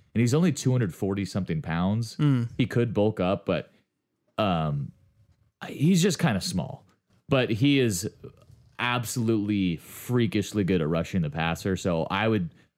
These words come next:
Speaker 1: be ec-, ecstatic if, if we drafted him on draft night. Um, those are my top two guys 'cause those are our biggest needs on defense.
Speaker 2: Mm-hmm. Where,
Speaker 1: Um,
Speaker 2: where's Jalen Carter out of Georgia?
Speaker 1: Yeah. Yeah, he's number eighty-eight, but a defensive lineman, which is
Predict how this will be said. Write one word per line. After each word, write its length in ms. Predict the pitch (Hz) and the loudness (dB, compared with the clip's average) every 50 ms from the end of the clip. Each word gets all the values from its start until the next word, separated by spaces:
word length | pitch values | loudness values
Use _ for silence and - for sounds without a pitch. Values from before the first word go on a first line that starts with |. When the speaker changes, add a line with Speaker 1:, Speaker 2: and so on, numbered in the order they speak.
| _ _ - | _ _ 0
Speaker 1:
be 160 | 120 107 95 | 2 2 2
ec-, 140 | 87 85 - _ _ | 0 -2 -8 _ _
ecstatic 640 | - 87 90 - - - - 104 90 87 78 73 - 78 | -8 -8 -6 -6 -6 -4 -2 -2 0 -2 -2 -4 -6 -6
if, 160 | 80 - - - | -8 -8 -6 -6
if 160 | 78 82 - | -6 -4 -4
we 80 | 90 | -6
drafted 420 | 76 - 80 76 73 71 - 76 78 | -4 -2 -4 -4 -4 -4 -6 -6 -6
him 140 | 80 78 76 | -4 -4 -4
on 100 | 73 69 | -6 -6
draft 340 | - 76 67 67 69 - | -6 -6 -6 -6 -8 -8
night. 240 | - 73 69 62 - - - - | -6 -6 -6 -8 -10 -12 -10 -8
Um, 280 | 87 78 76 69 73 - - - - - - | -8 -8 -8 -10 -12 -16 -20 -20 -20 -4 0
those 200 | - 165 180 165 | 2 2 4 4
are 40 | 180 | 2
my 160 | 170 143 127 | 2 2 2
top 300 | - 135 110 101 - - | 2 2 0 0 0 -2
two 120 | 98 92 | -2 -2
guys 300 | - 87 85 80 76 78 | 0 0 0 0 -2 -4
'cause 200 | - 98 87 - | -4 -6 -4 -2
those 200 | 95 92 92 85 | 0 0 0 0
are 100 | 87 82 | 0 -2
our 100 | 78 71 | -2 -2
biggest 340 | 71 - 80 - - - - | -4 -4 -6 -6 -8 -8 -6
needs 280 | 78 80 85 90 90 101 | -4 -2 -2 0 0 0
on 140 | 98 95 | 0 0
defense. 460 | 98 104 104 98 - 113 113 120 190 180 | 0 -2 -2 -4 -4 -4 -2 0 2 4
Speaker 2:
Mm-hmm. 1080 | 170 175 165 151 - - - - - - _ _ _ _ _ _ - - - 113 110 - | 4 6 4 4 2 0 -4 -10 -16 -20 _ _ _ _ _ _ -16 -8 -2 0 2 2
Where, 80 | 185 | 2
Speaker 1:
Um, 160 | 92 92 - | 2 0 2
Speaker 2:
where's 220 | 160 170 196 208 165 | 2 4 2 2 2
Jalen 300 | - 175 180 180 170 156 | 2 2 4 4 4 4
Carter 240 | - 160 160 160 139 | 4 4 4 4 4
out 120 | 131 127 | 4 4
of 120 | 123 113 120 | 2 2 0
Georgia? 380 | - 135 131 135 156 170 175 165 - - | 2 2 4 4 4 2 2 0 -4 -4
Speaker 1:
Yeah. 200 | - - - - - - _ _ _ _ _ _ _ _ _ _ _ - - - - | -4 -4 -4 -4 -8 -18 _ _ _ _ _ _ _ _ _ _ _ -20 -20 -10 -2
Yeah, 80 | - 107 | 0 0
he's 160 | 107 98 90 87 | 2 2 2 2
number 300 | 110 117 123 123 - - | 2 2 2 0 -2 -2
eighty-eight, 640 | - 101 110 87 87 - - 92 87 80 71 - 73 | -2 0 0 0 -2 -4 -4 -4 -4 -4 -4 -8 -8
but 120 | - 87 82 | -6 -4 -4
a 40 | |
defensive 500 | 76 78 87 80 - 87 82 - 78 71 | -4 -4 -6 -4 -4 -6 -6 -6 -6 -6
lineman, 380 | 76 76 76 76 71 - - - | -4 -4 -4 -4 -4 -4 -6 -8
which 140 | - - - | -8 -10 -12
is 360 | 76 - - - - - - | -12 -12 -12 -14 -14 -16 -18